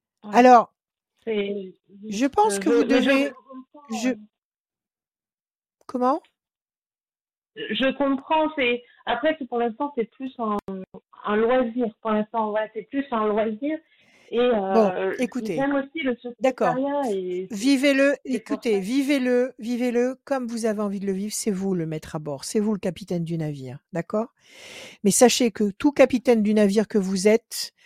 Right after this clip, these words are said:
Speaker 2: vous avez été fabriqué avec des,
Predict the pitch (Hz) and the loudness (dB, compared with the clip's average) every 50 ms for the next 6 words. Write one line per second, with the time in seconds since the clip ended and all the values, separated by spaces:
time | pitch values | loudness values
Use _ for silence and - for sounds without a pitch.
0 | - - _ _ _ - 190 196 220 226 208 220 220 - 233 202 - 247 226 190 | -20 -20 _ _ _ -6 0 4 6 6 6 6 2 2 0 2 4 4 4 4
1 | 196 202 190 - - 190 175 214 208 _ _ _ _ _ _ _ _ _ - - | 4 0 0 0 0 0 0 0 -2 _ _ _ _ _ _ _ _ _ -2 2
2 | 220 202 214 226 196 180 170 196 185 180 196 - | 2 4 4 4 2 2 -2 0 0 0 0 -2